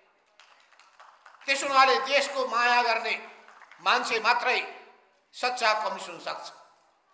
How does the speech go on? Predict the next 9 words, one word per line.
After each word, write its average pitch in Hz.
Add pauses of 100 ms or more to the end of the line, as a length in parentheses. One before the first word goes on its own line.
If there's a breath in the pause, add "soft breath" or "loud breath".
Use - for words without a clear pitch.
(320)
हामीलाई 190
देशको 226
माया 190
छ, 185 (880)
नेपाली 247
भएकोमा 254
गौरव 247
बोध 269
छ, -